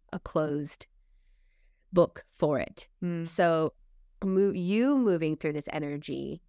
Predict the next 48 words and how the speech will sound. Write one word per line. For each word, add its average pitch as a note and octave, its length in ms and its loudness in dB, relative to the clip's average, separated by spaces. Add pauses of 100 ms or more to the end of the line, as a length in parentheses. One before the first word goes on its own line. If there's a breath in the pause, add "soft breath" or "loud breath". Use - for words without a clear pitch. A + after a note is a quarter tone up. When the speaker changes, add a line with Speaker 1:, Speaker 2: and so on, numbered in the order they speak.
(380)
Speaker 1:
would E3+ 360 0
be, D#3 340 2
"Do - 140 -6
you F3+ 60 2
know E3+ 60 4
what? F3+ 200 0
I'm F3 180 -2
just F3 300 -4
going E3+ 380 -2
to E3 220 -4
accept - 600 -6
this F#3 220 -6
house D#3+ 280 -4
as D#3 180 -4
it D#3+ 120 -2
is. D#3 180 0
And E3+ 140 -4
if E3 180 -6
we E3+ 120 -2
never F3 380 0
ever F3 240 -4
fix - 340 -6
it, G3+ 120 -4
if - 160 -8
nothing D#3+ 320 -2
ever F3 220 -2
changes, E3+ 680 -6 (560)
I'm G3+ 240 2
okay E3+ 280 -4
with D3+ 200 -8
that." - 200 -10 (100)
Speaker 2:
Yeah. D#3+ 340 -4 (460)
Yeah. E3+ 280 -4 (180)
Oh, F#3+ 100 -2
I F#3 100 2
am. A3+ 160 4
Speaker 1:
Is F3 60 -6
it F3+ 120 2
Speaker 2:
I, F#3+ 100 4
Speaker 1:
cut F#3+ 140 0
Speaker 2:
I F#3 40 2
do G#3 200 2
Speaker 1:
off? F3 140 2
Speaker 2:
feel F3+ 100 2
like E3 180 0
I E3 100 2
am. D#3 400 -2 (800)
Speaker 1:
Yeah. G#3+ 440 0